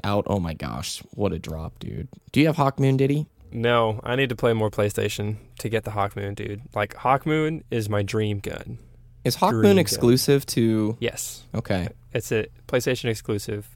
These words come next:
Speaker 2: along with Monte Carlo and the Fourth Horseman.
Speaker 1: Hawk Moon's supposed to be amazing. That's what the Destiny Tracker guy uses all the time.
Speaker 2: Yeah,
Speaker 1: Patrick.
Speaker 2: it's so good.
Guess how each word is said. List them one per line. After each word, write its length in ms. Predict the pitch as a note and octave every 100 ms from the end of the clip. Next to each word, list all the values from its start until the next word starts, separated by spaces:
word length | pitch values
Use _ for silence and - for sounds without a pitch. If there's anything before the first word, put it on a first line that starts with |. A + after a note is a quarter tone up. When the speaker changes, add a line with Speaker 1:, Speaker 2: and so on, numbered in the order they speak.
| -
Speaker 2:
along 280 | G#2 G#2 G#2+
with 160 | G2+
Monte 200 | G#2 G2+
Carlo 420 | - G2 G2 G2+ -
and 320 | G2+ G2 G2+
the 60 |
Fourth 240 | - - -
Horseman. 380 | - - - - - - -
Speaker 1:
Hawk 180 | C3+ D3
Moon's 180 | F#3 D#3+
supposed 240 | - B2+
to 40 | -
be 100 | A2
amazing. 540 | G2+ G2 G#2 G2+ E2+
That's 380 | F#2 G2+ - - -
what 220 | A2 -
the 60 |
Destiny 360 | F#2 G2 - D#2+
Tracker 320 | - F2+ -
guy 160 | E2 D#2
uses 420 | D#2+ E2 - F#2+
all 80 | F2
the 100 | E2+
time. 360 | - F2 F2 - -
Speaker 2:
Yeah, 200 | - -
Speaker 1:
Patrick. 220 | G2+ G#2+
Speaker 2:
it's 340 | G2 - - - - - -
so 320 | - - - -
good. 280 | - - C3